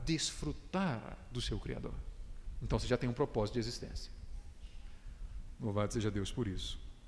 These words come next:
O pastor John Piper, no seu livro Em Busca de Deus, ele faz uma declaração muito interessante.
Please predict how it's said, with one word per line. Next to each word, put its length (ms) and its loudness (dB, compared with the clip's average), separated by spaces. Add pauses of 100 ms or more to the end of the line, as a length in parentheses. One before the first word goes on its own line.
(720)
O 260 8
pastor 400 6
John 220 4
Piper, 400 6 (920)
no 440 0
seu 220 6
livro 260 6
Em 40 6
Busca 340 2
de 100 0
Deus, 520 4 (220)
ele 120 4
faz 320 2
uma 220 4
declaração 500 4
muito 220 6
interessante. 640 4